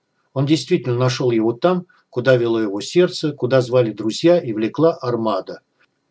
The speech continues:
Где таились во тьме болот врата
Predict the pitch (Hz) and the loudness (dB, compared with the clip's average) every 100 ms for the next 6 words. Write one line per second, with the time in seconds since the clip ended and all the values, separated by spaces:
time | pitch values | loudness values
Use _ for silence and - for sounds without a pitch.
0 | _ _ _ _ 123 143 151 165 196 147 | _ _ _ _ 0 0 6 4 4 -2
1 | 127 127 127 139 117 123 123 - 110 120 | 2 0 2 -2 4 4 4 0 0 0
2 | - 190 190 | 2 2 2